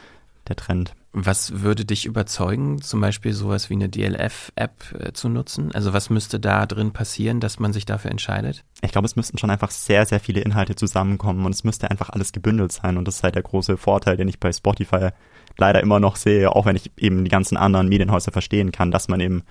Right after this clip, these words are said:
Speaker 1: dagegen vorgehen muss und vielleicht selbst Plattformen entwickelt, wo man Sachen anbietet, dass man eben nicht so abhängig ist. Das ist ein bisschen schwierig.
Speaker 2: Für wie realistisch haltet ihr das, dass zum Beispiel, ja,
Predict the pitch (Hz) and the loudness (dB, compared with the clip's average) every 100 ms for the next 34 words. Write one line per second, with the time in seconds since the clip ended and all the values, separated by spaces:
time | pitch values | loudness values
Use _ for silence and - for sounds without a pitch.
0 | - - - 90 90 - 104 107 90 90 | -16 -12 -6 -2 -2 2 2 4 2 0
1 | - 92 85 87 - 98 - - - 87 | -2 -2 -4 -2 0 0 -2 -12 -4 -4
2 | - 95 92 90 - 107 - - - - | 0 0 0 0 0 0 0 -4 -12 -20
3 | - - - 90 87 90 - 92 90 92 | -20 -10 -4 -2 0 0 0 -2 -2 -2
4 | 95 - 95 92 90 90 - 92 92 - | -2 -2 -2 -4 -2 -4 -2 -2 -2 -2
5 | 98 - - - - - - _ - - | -2 -4 -14 -20 -20 -20 -20 _ -4 -2
6 | - 95 - 98 90 - - - - - | -2 -2 0 0 0 -4 -14 -20 -20 -8
7 | - 98 98 107 120 120 110 107 107 - | -2 0 2 0 2 0 2 2 0 -2
8 | 110 104 101 104 101 98 - - 95 - | -4 -2 -2 -2 -4 -4 -4 -4 -4 -6
9 | - 95 92 87 - - 113 104 104 - | -4 0 2 0 -2 -2 0 0 0 -4
10 | - _ _ _ _ - 90 92 | -12 _ _ _ _ -6 -2 -2